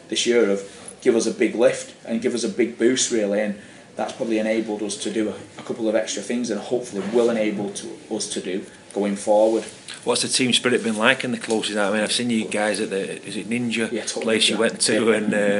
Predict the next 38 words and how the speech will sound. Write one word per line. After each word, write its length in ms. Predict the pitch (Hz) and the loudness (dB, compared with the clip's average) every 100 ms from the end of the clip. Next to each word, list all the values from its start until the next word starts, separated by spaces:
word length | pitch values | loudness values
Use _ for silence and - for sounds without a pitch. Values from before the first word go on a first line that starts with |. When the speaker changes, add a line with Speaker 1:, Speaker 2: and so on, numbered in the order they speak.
| 104 | -2
Speaker 2:
um, 80 | - - - - - - | -4 -4 -4 -16 -14 -6
was 120 | 117 | -2
it 100 | 131 | 2
Nando's? 460 | 123 127 120 127 113 | 4 4 6 6 8
You're 100 | 123 | 8
always 160 | 123 | 8
in 100 | 123 | 6
Nando's, 400 | 123 123 123 117 131 | 6 4 4 4 10
Speaker 1:
Yeah, 200 | 147 147 | 12 12
Speaker 2:
aren't 80 | 113 | 10
you? 160 | 113 | 8
Speaker 1:
we, 60 | 123 | 6
Speaker 2:
You, 60 | - | 6
Speaker 1:
we, 60 | |
Speaker 2:
you 100 | 123 | -2
spend 240 | - 127 131 | -2 2 4
a 120 | 131 | 4
lot 120 | 104 | 4
of 60 | - | 4
time 280 | 143 147 | 6 6
in 60 | 131 | 6
there, 160 | 127 127 | 6 6
don't 180 | 151 | 6
you? 60 | 160 | 10
Speaker 1:
Yeah, 160 | 165 165 | 12 12
we've 120 | 160 | 10
done, 120 | 190 196 | 6 6
we've 140 | 160 170 | 4 4
done 180 | 190 | 2
quite 340 | - 185 - - | 6 6 6 0
a 40 | |
few 200 | - 147 | -2 -2
different 320 | 131 - 135 | 0 -4 -2
things 320 | 139 151 151 143 | 0 0 0 0
this 240 | 139 - | 0 2
year. 300 | 127 113 98 | 6 6 6
We've, 200 | 104 104 | 2 2
um, 420 | 113 110 110 110 | 4 4 2 -2